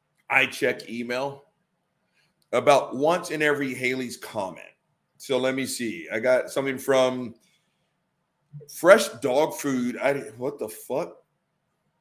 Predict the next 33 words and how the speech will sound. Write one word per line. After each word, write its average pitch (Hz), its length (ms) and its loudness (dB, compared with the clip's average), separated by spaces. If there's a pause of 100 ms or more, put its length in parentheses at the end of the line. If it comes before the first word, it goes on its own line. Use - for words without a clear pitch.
(920)
Texas 143 420 0
Energy. 135 960 0 (1400)
Yokohama 165 720 2
Tires. 113 1000 -6 (500)
No, 117 300 -4
okay, 120 300 -2
I 110 160 2
don't 123 100 -2
even 120 240 -6
know 113 140 -2
why. 113 420 2
Okay, 113 600 -4
we, 92 340 -14 (540)
very 107 260 -4
good. 156 300 -4 (320)
Yeah, 160 80 0
we 202 120 0
got 247 160 6
all 226 100 8
kinds 180 260 2
of 131 80 -4
fucked - 260 0
up 113 120 -4
shit 123 240 -4
in 120 80 -2
my 107 180 -4
inbox. 95 600 -10
Uh, 117 260 2
what 117 100 0
do 117 60 -2
we 113 120 -2
got 98 260 -4
here? 80 280 -18